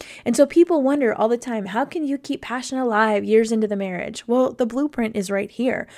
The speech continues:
It's praise, it's mutual respect, it's genuine love. All of those things play into the feelings that you experience when it comes to your spouse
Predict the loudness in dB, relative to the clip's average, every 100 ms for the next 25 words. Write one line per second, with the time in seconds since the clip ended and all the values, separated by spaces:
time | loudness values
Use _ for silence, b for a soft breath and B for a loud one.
0 | B B 2 2 2 -6 2 2 2 -2
1 | -6 -6 0 0 2 2 0 0 -4 -8
2 | -8 -10 -8 -4 -2 -2 -2 -2 -2 -2
3 | -6 B B B 4 4 4 0 0 0
4 | 0 -2 0 0 0 -2 -4 -6 -2 2
5 | 2 2 2 0 -2 -2 -6 -2 -2 -4
6 | -6 -6 -6 -6 -6 -6 -8 -6 -2 -2
7 | -2